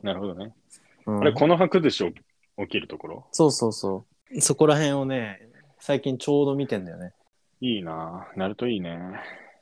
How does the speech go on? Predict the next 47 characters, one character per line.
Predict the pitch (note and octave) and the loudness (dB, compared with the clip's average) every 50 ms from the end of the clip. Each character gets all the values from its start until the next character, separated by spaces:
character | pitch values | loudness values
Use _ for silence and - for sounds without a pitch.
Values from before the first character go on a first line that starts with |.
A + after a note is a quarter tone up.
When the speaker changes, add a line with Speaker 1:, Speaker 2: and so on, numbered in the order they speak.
| _ _ _ _ _ | _ _ _ _ _
Speaker 1:
で、 | A2+ A2 | -6 -4
Speaker 2:
ナ | F#2+ | -4
ル | F#2 | -2
ト | G2 A#2+ | 2 4
ね。 | C3 | 6
Speaker 1:
ブ | D#3 F#3 | 6 8
リ | F#3+ A#3 A#3 A#3 A3 G#3+ | 8 8 8 8 6 4
ー | |
チ | - - E3 C3+ | 2 2 2 4
も | G#2+ F#2 F#2 - | 4 2 0 -2
好 | |
き | - - - G#2+ | -6 -2 0 0
だ | F2 E2+ | 0 0
っ | D#2+ - _ _ _ _ _ | -2 -6 _ _ _ _ _
た | - E2+ - | -8 -8 -8
け | _ - | _ -8
ど、 | D#2+ D#2 D#2+ D#3+ - - - | -8 -6 -4 -4 -4 -4 -4
Speaker 2:
わ | G#2+ G#2+ G#2+ G#2+ A2 A2+ A2 | -2 -2 -2 0 -2 -2 0
か | - B2 | 4 6
る。 | |
Speaker 1:
ブ | D#3+ | 6
リ | F#3+ | 6
ー | - | 6
チ | - E3 | 6 6
は | D3+ D3+ | 6 6
漫 | C#3 A#2+ A#2 A#2+ B2 B2 | 6 6 6 6 6 6
画 | A#2 B2 | 6 6
で、 | A2+ A#2 A2+ | 6 4 2
で、 | A2+ A#2 | 0 -2
ブ | G#2 G2+ - A2+ A2 B2+ C3 | -4 -4 0 2 4 6 6
リ | C3+ D3+ D3+ D3+ D3 | 8 8 8 6 6
ー | - | 4
チ | - - - A#2+ G#2 | 0 -2 2 4 6
は | F#2+ F#2+ - - B2+ A2 | 6 4 4 2 2 2
も | G#2+ A2+ A2 G#2+ - A#2 F#2+ F#2 F2+ - - - - - - - - - _ _ | 2 -2 -2 -2 -2 -2 -2 -4 -6 -10 -14 -20 -20 -20 -20 -20 -20 -20 _ _
う、 | B2+ | 4
わ-、 | B2 B2 A#2+ - _ | 4 4 4 2 _
わ | - A#2 A2+ A2 | 0 0 2 4
か | - D#3+ | 4 2
ん | D3 | 2
な | C3 G#2+ | 2 -2
く | G2+ | -4
な | F2+ F2 | -6 -8
っ | D2+ - _ | -10 -12 _
た。 | - D#2+ - - _ | -14 -14 -14 -14 _
あ | A2+ F#2+ | -16 -16
の、 | E2 D#2+ D#2+ D2+ D#2 - - - | -16 -16 -18 -20 -20 -20 -20 -20